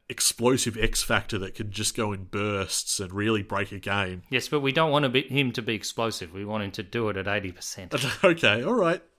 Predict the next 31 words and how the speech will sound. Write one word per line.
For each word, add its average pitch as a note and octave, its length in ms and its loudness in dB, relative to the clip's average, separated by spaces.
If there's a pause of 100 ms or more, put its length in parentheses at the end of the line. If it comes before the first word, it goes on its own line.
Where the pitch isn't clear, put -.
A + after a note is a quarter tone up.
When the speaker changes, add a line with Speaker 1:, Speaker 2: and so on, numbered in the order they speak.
(160)
Speaker 1:
I D3 60 0
get E3+ 180 2
what - 100 -4
you A#2 100 0
mean. A2 280 4
But A3+ 160 6
with A#3 200 2
those B3+ 180 6
shorter F3+ 300 8
quarters, G#2 440 4
you, B2 160 0
you D3 220 -4
get B2 220 2
where A2+ 160 4
I'm G#2+ 100 0
coming F#2 220 -8
from, F2+ 240 -6
right? F2 200 -12 (260)
Speaker 2:
Yeah, E3 100 0
it's D#3 180 -2
fascinating. A#2 560 -2
I, A#2+ 120 -2
I D#3+ 160 0
wonder D#3+ 300 -2
what B2+ 240 -2
Clarko A2+ 440 -8
will G2+ 160 -8
do. F#2+ 220 -10 (340)
I D#3 160 8
think D3+ 480 -2 (640)
Clarko, B2 640 0